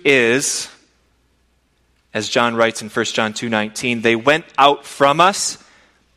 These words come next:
but they were not of us. For if they had been of us, they would have continued with us." Faith perseveres, and faith continues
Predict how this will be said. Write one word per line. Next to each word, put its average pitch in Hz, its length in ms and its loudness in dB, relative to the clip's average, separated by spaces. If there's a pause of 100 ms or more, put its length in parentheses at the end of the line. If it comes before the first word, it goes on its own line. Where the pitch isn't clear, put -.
but 123 160 -4
they 120 100 2
were 120 240 -2
not 117 240 0 (120)
of 113 200 0
us. - 400 -8 (520)
For 151 220 2
if 190 220 4
they 208 140 2
had 214 120 2
been 190 180 2
of 180 200 4
us, 208 280 2 (200)
they 156 100 -2
would 165 140 2
have 214 140 0
continued 202 560 -4
with 104 240 -10
us." - 320 -16 (760)
Faith - 580 0
perseveres, 120 800 -2
and 113 100 -6
faith 165 380 0
continues 131 800 -4